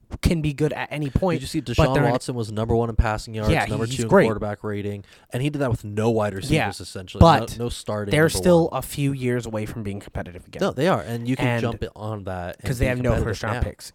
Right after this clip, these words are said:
Speaker 1: for, like, three years. And, uh, Colts, like I said, they're gonna be okay.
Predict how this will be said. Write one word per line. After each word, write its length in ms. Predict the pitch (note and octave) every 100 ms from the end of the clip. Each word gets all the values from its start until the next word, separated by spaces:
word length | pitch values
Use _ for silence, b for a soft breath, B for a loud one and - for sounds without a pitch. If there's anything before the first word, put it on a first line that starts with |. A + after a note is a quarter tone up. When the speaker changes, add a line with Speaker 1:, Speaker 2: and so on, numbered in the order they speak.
| -
Speaker 1:
for, 160 | -
like, 220 | G2+ G2 -
three 220 | C#3 G#2+
years. 260 | G2+ F#2 - B B -
And, 280 | A#2+ B2 B2
uh, 180 | A#2+ A#2
Colts, 520 | - F3 G3 - - -
like 180 | B2 B2+
I 80 | C3
said, 260 | - D3
they're 80 | C3+
gonna 160 | B2+ C#3+
be 140 | C#3+
okay. 600 | C3+ C3 C#3+ C#3+ B2+ A2+